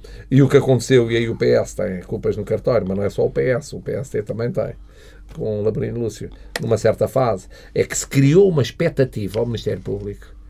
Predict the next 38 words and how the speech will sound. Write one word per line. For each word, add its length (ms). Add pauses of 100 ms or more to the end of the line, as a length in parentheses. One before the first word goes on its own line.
(380)
de 120
que 100
iria 220
ser 240
uma 160
magistratura 580
independente, 680
com 160
um 80
só 220
Conselho 460
Superior 340
de 80
Justiça, 560 (380)
com 100
uma 180
revisão 380
constitucional. 800
Quando 160
eu 80
cheguei 300
lá 180
em 20
noventa 300
e 60
cinco 220
estava 220
tudo 220
nessa 260
onda. 380
Eu 80
disse, 220
"Epá, 200
isto 140
é 120
a 60
loucura 440 (420)
absoluta." 720